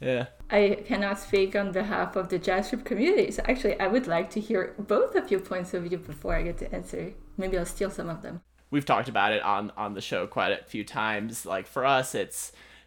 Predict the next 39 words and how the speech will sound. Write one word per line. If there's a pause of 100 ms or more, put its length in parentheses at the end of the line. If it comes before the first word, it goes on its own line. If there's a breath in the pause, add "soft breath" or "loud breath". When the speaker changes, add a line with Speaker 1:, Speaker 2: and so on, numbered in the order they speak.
(140)
Speaker 1:
the
developer
tooling
that
comes
along
with
it,
the
autocomplete,
the
IntelliSense,
the,
the
documentation. (440 soft breath)
You
get
a
lot
of
really
nice
stuff
for
when
you're
actually (480 soft breath)
developing
with
it. (320 soft breath)
I'm
sure
Chris
probably
has
more
stuff
than
that.